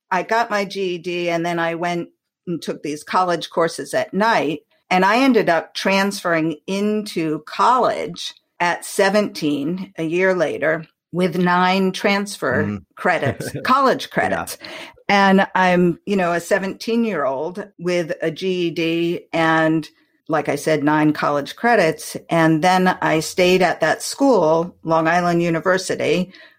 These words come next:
Speaker 1: for four years, graduated cum laude with a bachelor's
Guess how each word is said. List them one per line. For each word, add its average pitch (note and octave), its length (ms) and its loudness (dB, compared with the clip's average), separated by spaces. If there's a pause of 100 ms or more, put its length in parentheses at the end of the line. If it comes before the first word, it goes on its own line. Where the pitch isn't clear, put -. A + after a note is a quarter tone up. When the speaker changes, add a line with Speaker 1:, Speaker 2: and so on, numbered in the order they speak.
(100)
Speaker 1:
for F3 720 4
four A3+ 280 2
years, F#3 640 0 (220)
graduated F3+ 640 0
cum G#3+ 240 0
laude F3+ 760 2
with E3 540 0
a F3 100 0
bachelor's F3 840 -2